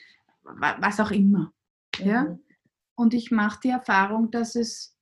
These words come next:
Speaker 1: wenn du mal im Telefonat bist mit einem Menschen und der das Gefühl hat, oh ja, die ist sympathisch,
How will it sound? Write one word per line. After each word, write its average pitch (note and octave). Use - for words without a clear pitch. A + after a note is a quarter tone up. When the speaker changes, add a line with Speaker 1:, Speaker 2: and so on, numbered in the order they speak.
Speaker 1:
wenn B3
du B3
mal A3+
im G#3+
Telefonat G#3+
bist D#4+
mit A3+
einem G3
Menschen F#3+
und A3
der G#3+
das A3+
Gefühl A#3+
hat, A3+
oh A#3+
ja, G#3+
die B3+
ist A#3
sympathisch, A3+